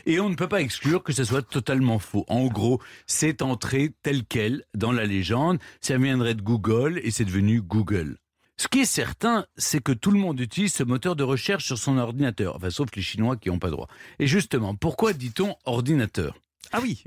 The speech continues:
Speaker 2: d'où ils venaient, c'était ça que vous nous
Speaker 1: Eh
Speaker 2: aviez
Speaker 1: oui.
Speaker 2: promis.
Speaker 1: Eh oui. Eh bien, c'est le Français Jacques Perret, latiniste et philologue, celui qui étudie la langue et la littérature, qui va proposer ce mot à I B M. Aux États-Unis, on appelle ça a computer,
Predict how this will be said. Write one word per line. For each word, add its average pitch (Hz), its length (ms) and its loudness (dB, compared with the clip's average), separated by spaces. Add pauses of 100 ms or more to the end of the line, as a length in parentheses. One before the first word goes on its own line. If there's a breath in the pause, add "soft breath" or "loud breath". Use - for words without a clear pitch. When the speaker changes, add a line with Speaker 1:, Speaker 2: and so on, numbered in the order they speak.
Speaker 2:
d'où 110 120 -2
ils 120 160 2
venaient, 180 260 0
c'était 135 220 -4
ça 247 100 0
que 196 60 -2
vous 147 60 2
nous 120 100 2
Speaker 1:
Eh - 20 2
Speaker 2:
aviez 202 140 2
Speaker 1:
oui. 214 80 0
Speaker 2:
promis. 110 320 -4
Speaker 1:
Eh 139 100 0
oui. 175 180 0 (360)
Eh 151 100 0
bien, 233 160 4
c'est 240 140 0
le 226 60 -6
Français 185 400 0
Jacques 165 280 -4
Perret, 110 400 0 (240 soft breath)
latiniste 160 680 0
et 120 80 4
philologue, 175 680 0 (260 loud breath)
celui 131 380 0
qui 104 160 0
étudie 107 400 0
la 92 140 4
langue 147 420 2
et 92 60 -2
la 90 120 0
littérature, 117 580 -2
qui - 100 -6
va 208 120 0
proposer 165 420 0
ce 160 160 0
mot 180 220 2
à 180 40 2
I 170 120 0
B 151 80 -2
M. 151 400 2 (400 loud breath)
Aux 160 140 2
États-Unis, 214 580 2
on 180 120 2
appelle 139 240 0
ça 180 320 0
a 135 100 2
computer, 127 600 0